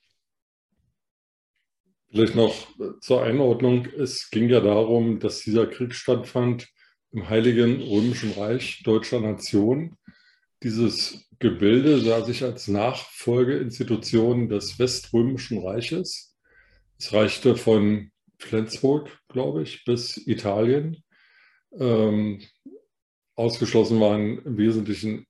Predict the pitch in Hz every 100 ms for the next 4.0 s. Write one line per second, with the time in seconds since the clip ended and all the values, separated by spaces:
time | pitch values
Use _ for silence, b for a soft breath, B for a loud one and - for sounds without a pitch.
0 | - 120 123 120 117 113 - - - 127
1 | 107 104 104 101 - 147 107 98 - 110
2 | 90 - 110 120 - 139 139 - - 107
3 | - 107 98 101 110 101 92 107 135 147